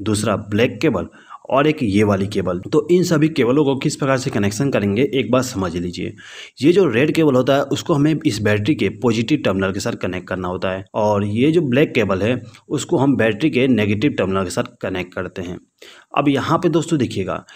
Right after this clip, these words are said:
ये जो केबल है, ये हमारा चार्जिंग केबल होता है, यानी कि इस इन्वर्टर को एसी पावर सप्लाई देने के लिए हम इस केबल का इस्तेमाल करते हैं। तो इस इन्वर्टर को पावर सप्लाई देने के लिए हम यहाँ पे एक थ्री पिन प्लग टॉप का इस्तेमाल करते हैं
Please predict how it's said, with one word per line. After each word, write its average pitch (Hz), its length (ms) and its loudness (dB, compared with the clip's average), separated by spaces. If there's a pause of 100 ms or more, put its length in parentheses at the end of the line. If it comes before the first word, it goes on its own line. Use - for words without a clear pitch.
(220)
ये 127 180 2
जो 175 140 2
केबल 113 420 2
है, 98 100 -2 (340)
ये 165 180 4
हमारा 123 480 2
चार्जिंग 135 680 2
केबल 101 360 0
होता 95 260 -2
है, 98 80 -6 (320)
यानी 120 280 2
कि 104 160 -4 (180)
इस 175 280 0
इन्वर्टर 127 420 2
को 160 180 2 (100)
एसी 135 300 0
पावर 120 300 2
सप्लाई 123 340 0
देने 107 340 2
के 113 120 -2
लिए 120 240 0 (340)
हम 139 260 -2
इस 156 140 -2
केबल 101 360 0
का 113 200 0 (100)
इस्तेमाल 98 440 -4
करते 98 280 -4
हैं। 95 140 -8 (360)
तो 107 260 -4
इस - 240 -2
इन्वर्टर 131 340 2
को 143 120 2
पावर 113 280 2
सप्लाई 135 320 0
देने 101 280 0
के 107 120 -2
लिए 107 280 -2 (360)
हम 151 180 4
यहाँ 107 260 2
पे 113 260 0
एक 151 240 0
थ्री 139 140 2
पिन 143 200 0
प्लग 107 280 -2
टॉप 104 200 -2
का 131 100 0 (100)
इस्तेमाल 90 400 -8
करते 92 300 -12
हैं 92 180 -12